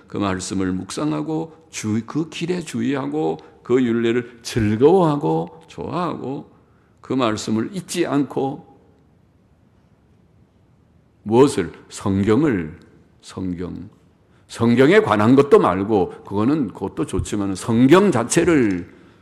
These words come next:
성경을, 하나님 주신 이 놀라운 위대한 책, 이 성경을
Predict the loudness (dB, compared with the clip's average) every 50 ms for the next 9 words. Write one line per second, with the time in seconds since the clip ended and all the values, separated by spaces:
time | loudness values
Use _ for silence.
0 | _ _ -12 -8 -4 -2 0 2 2 2 0 0 -2 -4 -4 -4 -2 0 2 2
1 | 2 0 0 0 0 2 4 4 4 4 4 4 4 6 6 6 6 6 4 2
2 | 2 2 4 4 4 2 2 0 -2 -2 0 0 0 -2 -4 -4 -2 -2 -2 0
3 | 2 2 4 6 6 6 6 6 6 6 6 6 6 4 2 -2